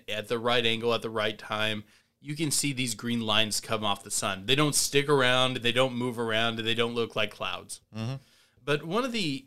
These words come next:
Speaker 1: interesting things is the mist is self-illuminating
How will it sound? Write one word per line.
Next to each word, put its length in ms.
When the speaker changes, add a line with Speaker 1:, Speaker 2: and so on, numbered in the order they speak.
Speaker 1:
interesting 500
things 240
is 220
the 120
mist 360
is 140
self-illuminating 1300